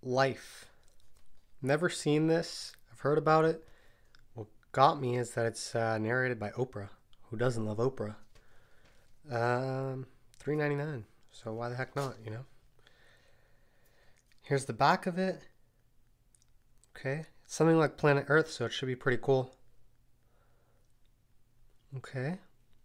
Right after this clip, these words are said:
That's cool. Music only viewing option. Of course, I wish it was in, uh, Blu-ray, but I figured this can't be that bad. Just to try it out.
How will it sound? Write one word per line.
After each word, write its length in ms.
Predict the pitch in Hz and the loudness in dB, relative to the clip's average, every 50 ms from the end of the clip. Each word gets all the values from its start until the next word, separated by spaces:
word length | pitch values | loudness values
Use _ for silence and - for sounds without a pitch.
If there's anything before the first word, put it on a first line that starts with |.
| - _ - - - - - _ - _ - - - | -20 _ -20 -20 -20 -20 -20 _ -20 _ -20 -8 -4
That's 240 | 117 139 - - - | -2 -2 -2 -4 -4
cool. 200 | - 120 113 110 | -2 -2 0 0
Music 400 | 110 113 117 123 131 135 - - | 0 0 0 0 0 -2 -2 -2
only 240 | 123 131 139 143 | -2 0 0 0
viewing 320 | 143 135 143 147 151 151 151 | 0 0 -2 -2 -2 -2 -2
option. 420 | 151 156 156 - - 170 180 175 - - - - - - - _ - _ _ | -4 -4 -6 -4 -4 -4 -4 -4 -8 -14 -20 -20 -20 -20 -20 _ -20 _ _
Of 80 | - - | -4 4
course, 220 | - 185 180 - | 4 6 6 6
I 60 | 151 | 6
wish 240 | 139 147 151 - - | 6 6 6 4 2
it 80 | 143 135 | -2 -2
was 140 | 135 127 | 0 0
in, 260 | 139 127 123 127 127 120 | 2 2 2 2 0 -2
uh, 380 | 127 123 123 120 120 120 117 - - _ _ _ _ - - - _ - | -2 -2 0 0 0 -2 -4 -6 -12 _ _ _ _ -20 -20 -20 _ -2
Blu-ray, 440 | 135 143 170 165 151 139 131 131 117 - - - | 2 4 4 6 6 4 2 2 -2 -6 -14 -4
but 360 | - 175 190 185 175 - - - - - - - - - _ - - _ _ _ _ _ _ - | 4 8 8 8 8 4 0 -8 -16 -18 -20 -20 -20 -20 _ -20 -20 _ _ _ _ _ _ -14
I 40 | 127 | -12
figured 380 | - - 151 139 131 139 127 | -4 0 0 2 2 2 0
this 160 | - 139 - - | 0 -4 -4 -2
can't 240 | - 143 127 120 | -2 -2 -2 -2
be 60 | - 127 | -4 -4
that 240 | 113 120 113 - | -4 -4 -6 -4
bad. 300 | - 123 117 117 131 147 - - - - - - - - - - - - - _ - - _ _ _ _ _ _ _ _ _ _ _ - _ _ _ _ _ _ _ _ _ _ _ _ _ _ _ - _ _ - | -4 -4 -4 -4 -4 -6 -8 -14 -20 -20 -20 -20 -20 -20 -20 -20 -20 -20 -20 _ -20 -20 _ _ _ _ _ _ _ _ _ _ _ -20 _ _ _ _ _ _ _ _ _ _ _ _ _ _ _ -20 _ _ -16
Just 160 | - - - | -14 -12 -12
to 80 | - - | -12 -12
try 220 | - - 135 120 | -4 -2 0 0
it 80 | 113 113 | 0 0
out. 240 | 123 143 160 - | -2 -2 -4 -6